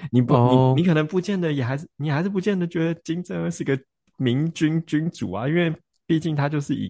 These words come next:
Speaker 1: 个人的意志贯彻，在觉得说，
Speaker 2: 可是
Speaker 1: 我觉得怎样
Speaker 2: 民主，
Speaker 1: 弄好，对。
Speaker 2: 民主社会不会有，不会有这样的人吗？但是你，你指的说可笑，是指说如果你周边有一个跟你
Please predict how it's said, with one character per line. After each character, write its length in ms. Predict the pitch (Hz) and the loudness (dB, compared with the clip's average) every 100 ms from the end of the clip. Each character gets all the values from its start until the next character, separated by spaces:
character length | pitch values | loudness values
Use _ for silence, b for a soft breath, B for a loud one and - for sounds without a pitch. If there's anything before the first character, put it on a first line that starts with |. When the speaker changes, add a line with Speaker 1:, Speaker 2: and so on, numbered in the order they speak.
| - | 0
Speaker 1:
个 160 | 143 | 2
人 120 | 120 | 2
的 80 | 110 | 0
意 200 | 127 127 | -2 -4
志 180 | 117 117 | -2 -2
贯 220 | 120 113 | 0 0
彻， 180 | 120 113 | -2 -4
在 100 | 113 | -4
觉 160 | 104 95 | -4 -4
得 80 | |
说， 220 | 98 104 107 | -4 -4 2
Speaker 2:
可 80 | |
是 100 | 156 | 2
Speaker 1:
我 60 | 247 | 2
觉 120 | 127 | 0
得 120 | 123 120 | 0 0
怎 120 | 101 | 0
样 300 | 98 113 113 - | 0 -2 -6 -2
Speaker 2:
民 260 | 131 160 | 4 6
主， 220 | 196 165 117 | 6 4 4
Speaker 1:
弄 160 | 101 | 0
好， 100 | 107 - _ _ | -6 -12 _ _
对。 260 | - 95 107 _ - | -8 -8 -8 _ -2
Speaker 2:
民 220 | 127 170 | 0 0
主 180 | 135 104 | 0 -2
社 220 | 151 139 | 2 4
会 140 | 147 | 4
不 120 | 120 | 2
会 80 | 107 | 2
有， 200 | 123 101 - _ _ | 4 2 -2 _ _
不 80 | - | -2
会 40 | 120 | 0
有 120 | 104 | 0
这 100 | 117 | -2
样 80 | 110 | -4
的 140 | 95 | -6
人 200 | 90 - | -8 -14
吗？ 120 | - - _ - | -16 -20 _ 4
但 80 | 175 | 6
是 80 | |
你， 160 | 202 127 | 8 6
你 160 | 156 170 | 8 4
指 140 | 123 | 6
的 80 | 110 | 4
说 100 | 131 | 2
可 240 | 131 - | -2 -6
笑， 180 | 98 139 | 0 2
是 80 | 135 | 2
指 80 | 101 | 0
说 120 | 107 | -2
如 140 | 110 110 | -2 -2
果 160 | 110 | -2
你 80 | 95 | -4
周 240 | - 117 | -2 0
边 180 | 110 117 | 0 -2
有 140 | 104 90 | -2 -4
一 60 | |
个 180 | 95 92 - _ | -4 -8 -10 _
跟 180 | - 110 | -8 -6
你 320 | 101 92 101 | -6 -8 -10